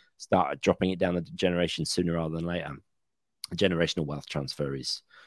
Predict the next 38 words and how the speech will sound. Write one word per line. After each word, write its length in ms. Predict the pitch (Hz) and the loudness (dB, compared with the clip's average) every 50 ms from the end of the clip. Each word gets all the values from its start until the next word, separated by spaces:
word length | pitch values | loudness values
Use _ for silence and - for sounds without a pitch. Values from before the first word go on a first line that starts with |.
| _ _ _ - | _ _ _ -2
not 220 | 85 87 76 - - | 0 0 0 0 0
done 140 | 82 76 | 0 0
enough, 380 | 73 67 65 65 64 - - - _ _ _ - | 0 -2 -4 -6 -8 -10 -16 -20 _ _ _ -14
uh, 260 | - 71 73 71 71 - | -10 -6 -4 -4 -2 -2
basically. 480 | - 69 67 - - - - 65 67 - _ - - - - - _ | -2 -4 -4 -4 -8 -8 -6 -6 -6 -8 _ -18 -18 -18 -20 -2 _
But 220 | - 117 113 101 - _ _ _ _ _ - - - 107 | 8 8 8 8 4 _ _ _ _ _ -12 -6 -6 0
for 180 | - - 120 | 6 6 6
folks 340 | 110 - 151 143 131 110 - | 10 10 10 10 10 8 6
in 80 | 117 110 | 4 4
the 80 | 107 | 6
demographic 480 | 98 110 104 107 98 104 98 - - 85 | 6 6 6 8 8 6 6 4 2 0
listening 260 | 92 90 - 98 87 | 0 -2 0 -2 -2
to 120 | - 92 90 | 0 0 -2
us 120 | 82 78 | 0 0
now, 240 | 101 101 101 98 90 | 0 0 2 0 0
Colin, 300 | - 90 82 82 85 85 | 2 2 2 2 2 0
I 80 | 85 | -2
think 320 | 82 - 110 101 92 - - | -2 -2 -2 -2 -2 -2 -4
it's, 400 | 92 - - - - - - - _ - - - - - - - _ _ | -6 -4 -2 -2 -2 -2 -4 -6 _ -20 -20 -20 -20 -20 -20 -20 _ _
it's 160 | - 107 - | -2 -2 0
trying 200 | - - 117 113 110 | 6 8 8 8 8
to 40 | 92 | 8
find 220 | - 104 98 98 | 6 6 6 6
the 40 | 95 | 6
balance 300 | 85 90 90 90 87 - | 6 6 6 6 2 0
between 460 | - 85 - - 90 90 87 85 80 - _ | -2 -2 0 2 2 2 2 2 0 -4 _
n-, 100 | 90 87 - _ - | -10 -12 -10 _ 0
now 500 | 87 90 90 85 82 82 80 80 76 76 - - | 2 4 6 6 8 6 6 4 2 -2 0 2
and 360 | 85 82 80 80 80 78 - - - - - - - - - - | 4 4 4 4 2 0 0 -4 -6 -8 -12 -18 -20 -20 -10 -2
the 260 | 95 87 78 76 73 - | 2 2 2 2 0 -4
sort 180 | - - - 85 | -6 -4 -2 -2
of 80 | 76 | -2
future 320 | - - 87 82 - - 80 | 0 0 0 0 2 2 2
that 120 | 78 76 | 2 0
we 100 | 71 80 | 0 -2
aspire 440 | 76 - - - 82 80 85 80 78 | -2 -2 0 0 2 2 2 0 -2
to. 380 | - - - 69 64 62 65 - - _ - - - _ _ _ _ _ - | -2 -2 -2 -2 -2 -4 -8 -12 -16 _ -20 -20 -20 _ _ _ _ _ 0
Um, 460 | 85 85 82 85 82 85 87 85 | 2 2 2 0 -2 -6 -8 -10